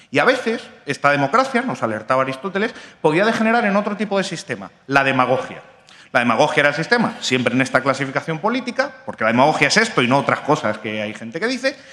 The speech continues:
es el sistema donde se gobierna con el respaldo de la mayoría, pero en interés de una minoría. Bien, él,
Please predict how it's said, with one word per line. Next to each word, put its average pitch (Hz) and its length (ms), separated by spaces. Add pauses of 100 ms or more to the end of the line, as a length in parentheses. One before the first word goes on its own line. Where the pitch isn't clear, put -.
(140)
es 175 100
el 240 80
sistema 254 380
donde 226 160
se 208 100
gobierna 185 460
con 196 180
el 175 100
respaldo 247 460
de 262 80
la 254 80
mayoría, 240 460 (240)
pero 165 160
en 156 60
interés 165 340
de 214 80
una 190 100
minoría. 113 440 (320)
Bien, 214 260 (800)
él, 123 300